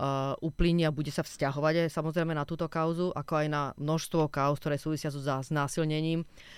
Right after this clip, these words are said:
a sú v rôznom štádiu konania. Či je to obž-, žaloba, vznesené obvinenie, tie všetky veci skončia. A ja viem, eh, už priamo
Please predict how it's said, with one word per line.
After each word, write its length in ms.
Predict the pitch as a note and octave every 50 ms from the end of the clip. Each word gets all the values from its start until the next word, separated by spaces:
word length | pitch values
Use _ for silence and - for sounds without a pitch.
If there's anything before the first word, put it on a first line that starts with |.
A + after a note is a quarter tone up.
| - -
a 80 | - -
sú 160 | - G3 F#3+
v 80 | G3+ A3
rôznom 160 | A3+ A3+ G#3
štádiu 320 | F3+ - G3+ F#3+ F#3 G3+
konania. 560 | F#3+ - F#3 F#3 F#3+ F3+ F3 D3+ C#3 C#3+ C3+ - -
Či 200 | - - E3 D#3+
je 40 | D3+ E3
to 200 | D3 C#3 C3 - -
obž-, 200 | D3+ D#3 E3 D#3+
žaloba, 480 | E3 D#3 D3 D3 D3 C#3+ D3 C#3 C3+ C#3
vznesené 480 | C#3 C#3 D3+ D#3+ D#3+ - F3 D#3+ D#3
obvinenie, 480 | D3 C#3+ C#3 D#3 D3 C#3+ C#3+ C#3 C#3 C#3
tie 80 | -
všetky 320 | D#3+ - G3 - - G3+ F3+
veci 160 | F3 - F3+
skončia. 560 | - - F3+ E3+ F3+ - - D#3+ D#3 D#3 E3 F3 - - - - - - - - -
A 80 | - E3 E3
ja 80 | F3 F3+
viem, 400 | D#3 F3 F#3 F3+ F3+ F3+ F#3 F3+
eh, 80 | E3+ - - - D#3 D#3 D#3 D#3 D#3 D#3 D#3 D#3 - -
už 320 | F3 E3+ E3+ D#3 - - - - - -
priamo 640 | F3+ F3 F#3 F#3 F#3 F#3+ F#3 E3 D3+ D3+ C#3+ -